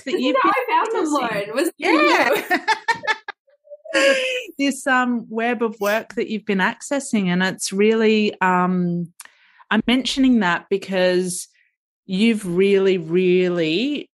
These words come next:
Speaker 2: I feel like you've really removed the mask of self-sufficiency. I don't even feel like you have it anymore because you, um,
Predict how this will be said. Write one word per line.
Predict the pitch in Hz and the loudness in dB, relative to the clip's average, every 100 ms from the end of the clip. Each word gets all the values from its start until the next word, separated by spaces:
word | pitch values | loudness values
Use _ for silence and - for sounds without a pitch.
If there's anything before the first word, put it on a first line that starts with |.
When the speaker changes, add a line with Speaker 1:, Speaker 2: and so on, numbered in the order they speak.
| - | -2
Speaker 2:
I | 175 220 | 2 2
feel | - 202 | 2 0
like | 190 185 185 | 2 0 0
you've | 170 170 | -2 2
really | 165 170 165 | 4 4 4
removed | 165 160 156 | 2 -2 -2
the | 170 | -2
mask | 156 151 - | 2 2 2
of | 156 | -4
self-sufficiency. | - 151 - 151 151 - 151 - 156 | 0 0 0 -4 -2 -2 -4 -2 0
I | 156 | 2
don't | 170 | 2
even | 165 156 | 0 -2
feel | 143 151 | -2 -2
like | 143 143 | -2 -2
you | 156 | -4
have | 143 139 | -2 -6
it | 143 107 | -6 -6
anymore | 151 170 160 131 120 | -6 -6 -6 -4 -2
because | 170 165 170 151 | -2 0 0 0
you, | 170 170 165 165 165 170 - - - - - | 0 4 6 6 4 -4 -18 -20 -20 -6 2
um, | 170 160 160 160 | 4 6 4 2